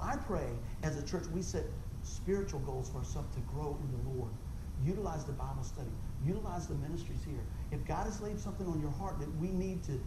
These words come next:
to be a part of, let us know, because we want to move forward in this new year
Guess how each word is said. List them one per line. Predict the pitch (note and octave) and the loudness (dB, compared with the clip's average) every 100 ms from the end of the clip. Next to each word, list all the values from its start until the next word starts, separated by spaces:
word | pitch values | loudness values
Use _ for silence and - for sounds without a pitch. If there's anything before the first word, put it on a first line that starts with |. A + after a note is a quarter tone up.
| - - | -2 0
to | |
be | C#3+ F3 | 4 4
a | |
part | E3+ G3 G3 | 4 -2 -2
of, | - - - | -4 -2 2
let | G#3+ - | 2 2
us | - | 0
know, | G#3+ A3 D#3+ | 0 0 0
because | C3+ C3+ C3 D3 | 0 0 2 2
we | A#3+ B3+ | 2 0
want | F#3+ D#3+ | 2 2
to | D3+ D3+ | 2 0
move | C#3 - | -2 0
forward | G#3 C#3+ - - - - - - - - | 2 2 0 -4 -4 -4 -4 -4 -4 -2
in | D3+ | 0
this | D3 C#3+ | 0 2
new | D#3+ D#3 | 0 2
year | C3+ | 2